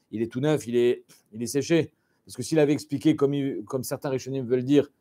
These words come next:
au niveau de Khadash et Yashan, du Issur Khadash, l'ancienne Toua, la nouvelle Toua, le Khadash, il est interdit tant qu'on n'a pas dépassé le Pessah.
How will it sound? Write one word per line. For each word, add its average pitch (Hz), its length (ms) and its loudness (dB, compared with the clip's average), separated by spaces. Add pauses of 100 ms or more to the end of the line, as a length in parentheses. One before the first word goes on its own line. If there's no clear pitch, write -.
(200)
au - 40 -18
niveau 120 180 2
de 123 80 6
Khadash 135 420 2
et 139 40 4
Yashan, 139 300 4
du 127 160 -4
Issur 233 240 0
Khadash, 151 440 2 (280)
l'ancienne 123 360 0
Toua, 160 300 6
la 135 100 4
nouvelle 139 240 2
Toua, 156 380 4 (1160)
le 110 80 -4
Khadash, 120 360 2
il 110 60 -6
est - 20 -2
interdit 147 340 2
tant 147 100 2
qu'on 123 120 -4
n'a 127 80 0
pas 147 340 6 (160)
dépassé 120 380 -2
le 135 840 8 (120)
Pessah. 156 480 2